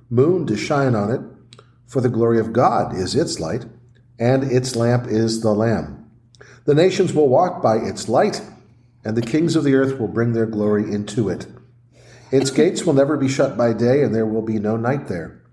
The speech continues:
People will bring into it the glory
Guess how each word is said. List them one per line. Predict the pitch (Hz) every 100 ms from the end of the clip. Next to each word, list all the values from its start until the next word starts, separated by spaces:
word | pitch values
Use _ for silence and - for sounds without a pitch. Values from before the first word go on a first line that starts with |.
| _ _ _ _ _ _
People | - 165 165 175
will | 151 147
bring | 120 135 139 131 123 -
into | 156 165 - - 90
it | 87 87 123 -
the | 117
glory | 110 110 117 117 113 113